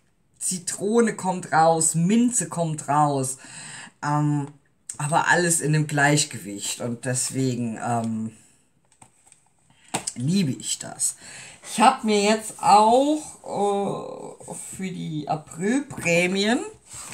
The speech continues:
und dann möcht-, genau, möchte ich mal wissen,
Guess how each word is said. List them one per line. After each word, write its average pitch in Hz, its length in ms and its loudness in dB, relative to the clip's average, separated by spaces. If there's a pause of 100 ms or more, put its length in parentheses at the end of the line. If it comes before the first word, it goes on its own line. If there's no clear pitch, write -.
(600)
und 180 60 -2
dann 185 140 4
möcht-, 233 240 4
genau, 131 400 4 (320)
möchte 220 340 2
ich - 120 2
mal 180 180 4
wissen, 254 420 2